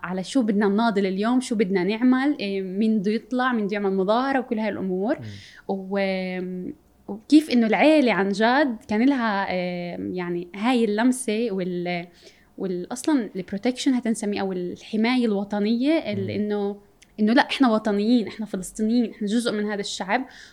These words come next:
Speaker 1: وعلى سيرة إنه اللي بده يروح على الجيش خاين، إنه عن جد يتم مقاطعته هاي الخراريف.
Speaker 2: صحيح. صح.
Speaker 1: يعني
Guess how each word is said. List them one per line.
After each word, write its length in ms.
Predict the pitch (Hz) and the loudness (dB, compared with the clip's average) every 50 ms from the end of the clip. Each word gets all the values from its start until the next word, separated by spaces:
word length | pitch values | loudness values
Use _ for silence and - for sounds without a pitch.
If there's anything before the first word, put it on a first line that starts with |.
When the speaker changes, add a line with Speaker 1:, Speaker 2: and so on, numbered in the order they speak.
| _ - | _ 0
Speaker 1:
وعلى 200 | 202 233 359 320 | 2 4 4 4
سيرة 340 | 320 - 320 320 294 - - | 4 4 4 4 4 2 0
إنه 140 | 214 214 | 0 0
اللي 120 | 196 202 185 | 0 0 0
بده 220 | 185 202 180 208 | -2 -2 0 0
يروح 260 | 208 240 247 - - | 2 2 0 0 -2
على 60 | 196 190 | -6 -4
الجيش 400 | 185 196 247 240 233 240 - - | -2 0 0 0 0 -2 -6 -4
خاين، 540 | - 226 220 220 226 226 233 254 311 330 - - | -2 -2 0 0 -2 -2 0 2 2 2 2 2
إنه 260 | 208 202 196 190 196 | 0 0 0 -2 -2
عن 100 | 185 196 | 0 2
جد 240 | 190 294 302 262 - - - | 4 4 4 2 0 -8 -6
يتم 160 | 202 - 277 | 2 6 6
مقاطعته 640 | 269 247 254 - - 196 294 - 285 285 - 240 240 | 6 6 6 2 -2 0 2 0 0 0 0 -2 0
هاي 60 | 254 | 0
الخراريف. 480 | 254 240 - 240 214 190 196 240 285 285 | 0 0 0 2 2 4 4 2 0 0
Speaker 2:
صحيح. 140 | - - - - - - - - | -4 -8 -18 -20 -20 -20 -20 -6
صح. 80 | - | -2
Speaker 1:
يعني 240 | 202 185 180 185 170 | 0 2 2 2 0